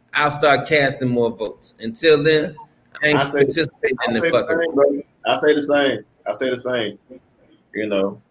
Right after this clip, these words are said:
Speaker 2: but, uh, but yeah, man, we just gotta, we have definitely gotta wake up. But for me,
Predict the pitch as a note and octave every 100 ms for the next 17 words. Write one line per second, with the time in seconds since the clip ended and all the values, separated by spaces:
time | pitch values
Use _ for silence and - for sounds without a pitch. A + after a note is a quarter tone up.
0 | _ _ _ - - _ - A2 A2 G#2+
1 | G#2+ G2+ F#2+ A2 A#2 D3+ E3 C3 B2+ B2
2 | C#3 D#3+ D3 C#3+ C3+ C3 A#2+ C3+ C#3 C3+
3 | B2+ C3 C#3 C3 B2 A#2 A#2 B2 - B2
4 | - - - - _ - - - _ A#2
5 | A2 F#2+ A#2+ C3+ D#3 D#3 D3+